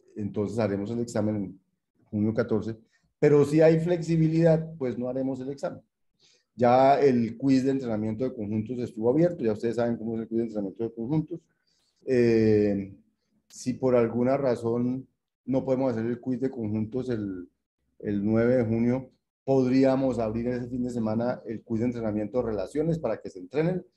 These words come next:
aunque no hagamos quiz de entrenamiento el siguiente martes, sino el examen. Digamos, para que entrenen y hagan ejercicios, para eso lo podríamos hacer.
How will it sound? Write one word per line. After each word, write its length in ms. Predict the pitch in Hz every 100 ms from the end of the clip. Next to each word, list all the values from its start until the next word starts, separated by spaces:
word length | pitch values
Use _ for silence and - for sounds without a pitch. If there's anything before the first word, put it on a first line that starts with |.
| _
aunque 300 | - 131 107
no 80 | 110
hagamos 340 | 113 120 120
quiz 140 | - 123
de 60 |
entrenamiento 500 | 120 110 107 101 101
el 60 | 120
siguiente 280 | 117 104 127
martes, 320 | 131 120 127
sino 180 | 135 117
el 80 | 113
examen. 340 | 110 196 - - _ _ -
Digamos, 260 | 131 135
para 180 | 147 120
que 80 | 117
entrenen 400 | 107 127 131 135
y 80 | 127
hagan 180 | 123
ejercicios, 540 | 123 113 113 139 113 - _
para 160 | 98
eso 160 | 98 104
lo 100 | 120
podríamos 360 | - 101 107 123
hacer. 280 | 131 160